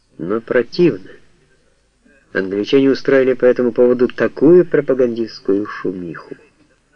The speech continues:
как будто они не пиратствовали в международных водах, а по меньшей мере выиграли войну.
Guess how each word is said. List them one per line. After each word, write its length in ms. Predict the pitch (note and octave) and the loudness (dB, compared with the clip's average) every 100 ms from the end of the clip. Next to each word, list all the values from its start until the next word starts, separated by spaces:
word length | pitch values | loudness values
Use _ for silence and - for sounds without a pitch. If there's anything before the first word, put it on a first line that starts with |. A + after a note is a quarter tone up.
| _ _ _ - | _ _ _ -6
как 160 | F2+ | -2
будто 400 | A#2 C3+ C#3 C3+ - | -2 2 4 4 2
они 220 | A2 C#3 | -2 0
не 140 | C3 | -2
пиратствовали 800 | - G2 C3 D#3+ - G3+ G3+ F#3 | -2 -2 -2 -4 -4 -2 0 0
в 100 | B2 | -2
международных 800 | A2+ A#2+ A#2+ A#2+ A2+ G#2 G#2+ - | -2 -2 0 0 0 -2 -4 -4
водах, 520 | C3 A#2+ F#2 C#2+ - _ _ _ _ _ _ - | 0 2 0 -6 -10 _ _ _ _ _ _ -14
а 60 | |
по 120 | - | -8
меньшей 360 | F2+ A2 D3+ A2+ | -6 -4 -4 -2
мере 360 | G#2+ C#3 B2+ - - - | 0 2 2 -2 -16 -12
выиграли 640 | F2 F2 B2+ D3+ C#3+ D3 D3+ | -6 2 2 4 2 2 2
войну. 460 | D#3+ F3 E3 - | 2 2 0 -6